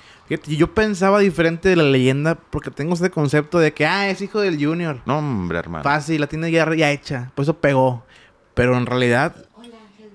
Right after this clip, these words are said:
Speaker 1: Batallaron mucho, ¿no?
Speaker 2: No, picamos piedra como no te imaginas, güey. Picamos piedra como no te imaginas.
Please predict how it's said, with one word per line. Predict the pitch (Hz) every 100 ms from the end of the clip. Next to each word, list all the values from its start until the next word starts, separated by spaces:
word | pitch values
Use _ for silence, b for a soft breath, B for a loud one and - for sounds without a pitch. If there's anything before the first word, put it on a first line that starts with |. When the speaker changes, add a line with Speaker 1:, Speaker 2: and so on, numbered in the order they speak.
| - - 131
Speaker 1:
Batallaron | 127 123 117 139 139
mucho, | 135 -
¿no? | 113
Speaker 2:
No, | 104 107 117 147 165
picamos | 131 113 104 127 -
piedra | 135 123 123 131 135 -
como | 123 110 104
no | 95 107
te | - 160
imaginas, | 123 - 87 69 62
güey. | 64 - - - _ _ - -
Picamos | - 117 107 117 -
piedra | 139 131 147
como | 123 110
no | 110
te | 131
imaginas. | 135 117 - 131 170 202